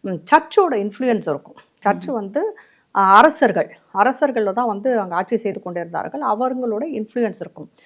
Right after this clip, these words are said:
Speaker 1: இன்னும் சொல்லப்போனா, இப்ப இந்தியாவுல வந்து பிரிட்டிஷ்காரங்க வந்திருந்தப்ப கூட
Speaker 2: ம்.
Speaker 1: குயின் தான் வந்து நேரடியாக பார்த்துட்டு இருந்தாங்க.
Speaker 2: ம்.
Speaker 1: ரொம்ப காலத்துக்கு அப்படி இருந்தது. அதற்கப்புறம் தான் வந்து குயின் கிட்ட இருந்து வெளில போச்சு. ஆனா குயின் தான் வந்து விக்டோரியா,
Speaker 2: ம்.
Speaker 1: அவங்க தான், அவங்க தலைமையில தான் இங்க வந்து எல்லாமே நடந்துட்டு இருந்தது.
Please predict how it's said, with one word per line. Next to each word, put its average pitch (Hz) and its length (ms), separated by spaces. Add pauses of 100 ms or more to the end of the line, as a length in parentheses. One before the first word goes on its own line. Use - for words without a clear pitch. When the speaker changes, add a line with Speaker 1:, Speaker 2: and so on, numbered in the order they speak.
(220)
Speaker 1:
இன்னும் 285 200
சொல்லப்போனா, 254 300
இப்ப 196 460 (160)
இந்தியாவுல 269 480
வந்து 240 160
பிரிட்டிஷ்காரங்க 220 720
வந்திருந்தப்ப 190 500
கூட 196 360
Speaker 2:
ம். 190 80
Speaker 1:
குயின் 403 340
தான் 370 160
வந்து 269 200
நேரடியாக 226 520
பார்த்துட்டு 190 260
இருந்தாங்க. 151 300 (220)
Speaker 2:
ம். 175 240 (340)
Speaker 1:
ரொம்ப 185 260
காலத்துக்கு 233 440
அப்படி 175 180
இருந்தது. 170 360 (340)
அதற்கப்புறம் 285 640
தான் 285 140
வந்து 269 200
குயின் 285 300
கிட்ட 233 160
இருந்து 220 180
வெளில 196 200
போச்சு. 196 200
ஆனா 285 180
குயின் 285 260
தான் 269 180
வந்து 226 220
விக்டோரியா, 233 460
Speaker 2:
ம். 190 40
Speaker 1:
அவங்க 254 280
தான், 285 180
அவங்க 240 360
தலைமையில 226 540
தான் 277 140
இங்க 226 140
வந்து 226 180
எல்லாமே 226 340
நடந்துட்டு 196 340
இருந்தது. 160 380